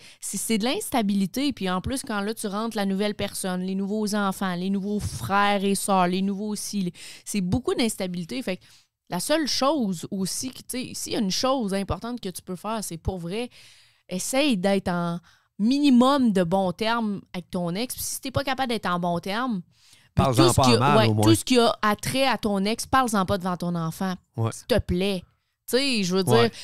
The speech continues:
Speaker 1: puis f-, si, fais-le même pas pour ton ex, fais-le pour ton enfant.
Speaker 2: Ouais.
Speaker 1: Aime assez ton enfant pour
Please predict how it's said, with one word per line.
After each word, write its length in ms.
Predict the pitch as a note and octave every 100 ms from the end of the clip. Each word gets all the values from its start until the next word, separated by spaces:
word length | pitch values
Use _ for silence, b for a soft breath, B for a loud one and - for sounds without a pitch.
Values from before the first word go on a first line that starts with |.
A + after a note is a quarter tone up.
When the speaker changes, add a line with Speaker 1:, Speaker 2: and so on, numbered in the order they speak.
| B
Speaker 1:
puis 80 | A3
f-, 220 | F3+ - -
si, 220 | - -
fais-le 260 | E4+ F4
même 140 | F#4+ G#4
pas 120 | B4+ -
pour 220 | B3+ -
ton 320 | C4+ G#3+ G3+
ex, 380 | A3 D4 - - B
fais-le 220 | - B3+
pour 100 | -
ton 240 | - G#3+ G3
enfant. 420 | F3 E3+ - B3+ B3+ _ _ B B
Speaker 2:
Ouais. 160 | A2+ D4
Speaker 1:
Aime 180 | F4 D#4
assez 320 | C4 - E4
ton 260 | C#4 A#3 A3
enfant 380 | F#3 - A#3+
pour 540 | B3+ G#3 A3+ A3 F3